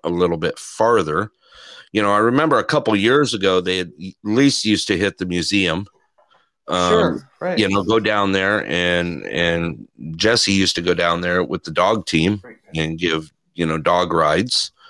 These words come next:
Speaker 1: and, you know, do some mushing rides, that sort of thing.
Speaker 2: Yeah.
Speaker 1: But, you know, all that stuff is gone, you know? Um, I guess,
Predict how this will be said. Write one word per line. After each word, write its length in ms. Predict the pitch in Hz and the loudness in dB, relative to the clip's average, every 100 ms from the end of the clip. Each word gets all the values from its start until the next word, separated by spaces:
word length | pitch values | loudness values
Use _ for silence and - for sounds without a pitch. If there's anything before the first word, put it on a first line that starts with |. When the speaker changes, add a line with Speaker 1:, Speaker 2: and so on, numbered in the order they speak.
| _ _ _ _ | _ _ _ _
Speaker 1:
and, 340 | 82 78 76 | -2 0 -2
you 120 | - 85 | -2 -2
know, 320 | 78 78 80 _ _ _ _ _ _ _ _ _ - - _ _ _ _ 113 107 | 0 -2 -4 _ _ _ _ _ _ _ _ _ -20 -20 _ _ _ _ -18 2
do 160 | 113 | 2
some 200 | 104 92 | 4 2
mushing 400 | 90 101 - 90 | 2 2 2 0
rides, 420 | 82 80 85 92 | 2 2 2 0
that 220 | - 95 - | 0 0 2
sort 240 | 80 73 | -2 -2
of 80 | 69 | -2
thing. 300 | 76 73 92 _ _ - - - 180 | 0 0 -2 _ _ -20 -20 -18 -4
Speaker 2:
Yeah. 360 | 165 143 135 | -2 -2 -2
Speaker 1:
But, 200 | 120 90 82 - - _ | 2 2 2 -4 -20 _
you 160 | 101 | 0
know, 140 | 98 92 | 2 4
all 240 | 85 127 | 4 4
that 200 | 151 190 | 4 2
stuff 520 | - - 107 104 - _ _ _ _ _ _ _ _ _ _ _ - | 0 2 4 2 -2 _ _ _ _ _ _ _ _ _ _ _ -8
is 220 | 98 90 | -6 -4
gone, 520 | 80 110 220 117 - - _ _ _ _ _ _ _ | -2 0 0 -4 -10 -20 _ _ _ _ _ _ _
you 180 | 82 90 | -8 -6
know? 400 | 85 85 113 120 _ - | -4 -6 -6 -10 _ -6
Um, 480 | 98 92 90 85 73 _ _ _ _ - - - - _ _ _ - - - - _ _ | -2 0 -2 -4 -10 _ _ _ _ -20 -20 -20 -20 _ _ _ -20 -20 -20 -20 _ _
I 140 | - 127 | -2 0
guess, 460 | 127 170 160 - | 4 4 4 0